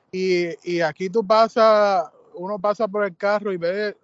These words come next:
los lotes de terreno ahí perdidos, que no se siembra nada, no se hace nada. Ahí, eh, aquí tenemos que empezar a cambiar esa mentalidad a una mentalidad de producción, de cuidar, de cuidar nuestra,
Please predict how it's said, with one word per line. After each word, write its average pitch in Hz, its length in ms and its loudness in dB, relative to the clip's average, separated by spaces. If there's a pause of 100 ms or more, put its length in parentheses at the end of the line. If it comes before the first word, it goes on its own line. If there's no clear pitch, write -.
(100)
los 170 220 -4
lotes 185 480 -4
de 214 120 0
terreno 196 720 -6 (420)
ahí 190 500 0
perdidos, 190 720 -4
que 175 160 -6
no 170 160 -10
se 196 120 -6
siembra 190 440 -4
nada, 175 400 -2
no 165 140 -10
se 185 100 -10
hace 180 260 -6
nada. 175 420 -4
Ahí, 170 280 -10 (540)
eh, 165 260 -2 (100)
aquí 180 560 0
tenemos 180 400 -4
que 220 60 0
empezar 185 440 -2
a 185 80 0
cambiar 165 420 -2
esa 175 240 -4
mentalidad 170 840 -2
a 170 120 -6
una 160 180 -10
mentalidad 170 640 -6
de 170 120 -2
producción, 165 920 -8 (580)
de 160 180 -2
cuidar, 156 460 -2
de 160 460 -6
cuidar 156 360 -4
nuestra, 175 380 -6